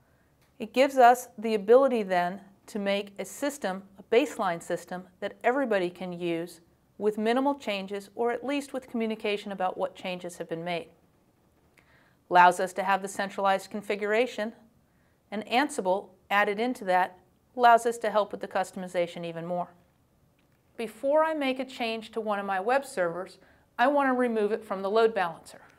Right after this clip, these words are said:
So the first step that I actually want to do, and the first task that I want to do, might be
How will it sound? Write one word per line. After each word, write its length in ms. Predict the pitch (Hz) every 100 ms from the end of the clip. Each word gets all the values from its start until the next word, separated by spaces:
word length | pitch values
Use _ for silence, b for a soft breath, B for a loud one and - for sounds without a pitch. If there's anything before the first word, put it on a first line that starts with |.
| _ _ _ b b b b -
So 80 | -
the 100 | 226
first 400 | 214 302 359 359
step 300 | - 254 240
that 100 | 220
I 120 | 202
actually 380 | 196 202 - 208
want 200 | 196 190
to 60 | 185
do, 400 | 262 254 214 196
and 100 | 180
the 60 |
first 340 | - 196 185 -
task 380 | - 330 330
that 120 | - 185
I 120 | 180
want 280 | 180 170 170
to 160 | 160
do, 120 | 170 - - B B B B B B B -
might 360 | 214 254 -
be 440 | 208 185 185 208